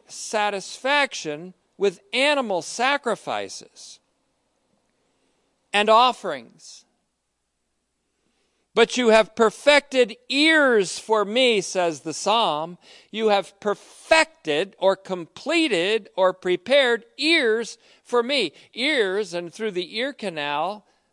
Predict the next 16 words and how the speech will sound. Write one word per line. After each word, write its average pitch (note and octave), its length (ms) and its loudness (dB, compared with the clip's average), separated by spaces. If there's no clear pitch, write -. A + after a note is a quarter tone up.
the C3+ 80 -12
Messiah D#3+ 580 -2
heard E3+ 720 -4
the C#3 80 -8
commands D3+ 640 -12
of C3 100 -12
the B2 100 -16
Father E3+ 720 -6
and C3 120 -14
was C3 160 -10
obedient C#3 720 -8
and B2 200 -16
faithful F3+ 800 -12
to B2+ 100 -20
the B2+ 140 -14
extent A#2+ 560 -12